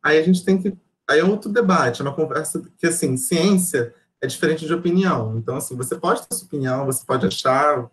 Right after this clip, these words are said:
qualquer coisa, mas quando você, por exemplo, me vem de uma, uma página que fala, é, que é anti, antivacina, que é terraplanista, então, assim, é muito complicado, é,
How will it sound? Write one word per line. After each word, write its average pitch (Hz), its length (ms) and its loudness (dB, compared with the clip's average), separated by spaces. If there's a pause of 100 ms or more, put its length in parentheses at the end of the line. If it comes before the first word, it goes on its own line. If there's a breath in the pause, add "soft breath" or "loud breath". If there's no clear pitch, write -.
qualquer 175 340 -2
coisa, 175 500 2 (320 loud breath)
mas 160 220 2
quando 190 220 2
você, 185 340 4
por 185 220 -2
exemplo, 151 320 0
me 160 160 -2
vem 175 360 0 (240)
de 139 120 -8
uma, 185 280 0 (160)
uma 180 220 0
página 170 560 2
que 175 100 -6
fala, 190 600 0 (280 soft breath)
é, - 180 0
que 143 120 0
é 151 60 4
anti, 185 360 0 (280)
antivacina, 175 800 2
que - 120 -6
é 147 60 0
terraplanista, 165 920 -2 (280 loud breath)
então, 165 240 0
assim, 170 260 0
é 143 40 0
muito 160 280 0
complicado, 185 1000 -2
é, 117 380 0